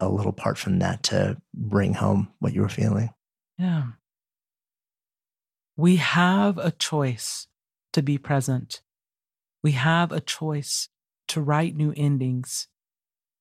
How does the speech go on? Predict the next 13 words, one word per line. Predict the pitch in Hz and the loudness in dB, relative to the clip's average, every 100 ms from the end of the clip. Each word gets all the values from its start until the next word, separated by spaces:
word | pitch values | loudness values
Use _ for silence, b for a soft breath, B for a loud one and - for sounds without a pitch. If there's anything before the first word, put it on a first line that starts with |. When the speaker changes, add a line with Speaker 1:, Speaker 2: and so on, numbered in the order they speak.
| _ - | _ 2
Speaker 2:
even | 185 190 165 143 135 | 4 4 4 4 2
for | - | 0
storylines | 143 - 156 151 139 131 131 131 - - | 0 4 4 4 2 2 0 -2 -4 0
we | 151 | 0
didn't | 139 135 131 - | 0 -2 -2 -4
start. | - 147 131 _ - _ _ _ _ _ _ _ _ _ 156 | -2 -2 -2 _ -20 _ _ _ _ _ _ _ _ _ -2
We | |
don't | 147 170 165 | 4 4 4
need | 151 165 175 170 | 4 6 6 4
to | 143 | 0
be | 143 | -2
powerful | - - - 151 160 160 - 156 147 | -4 -6 2 2 2 0 0 0 2
insiders | 143 147 - 127 131 - 131 - | 2 0 0 0 -2 -4 -4 -6